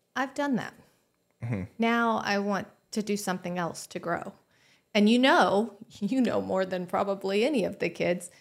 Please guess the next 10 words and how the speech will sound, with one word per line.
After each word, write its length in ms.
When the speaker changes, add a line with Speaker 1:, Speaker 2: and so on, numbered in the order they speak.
Speaker 1:
that 240
I 100
am 160
struggling 760
to 100
do 180
that 220
as 180
well. 460
Speaker 2:
Mm-hmm. 280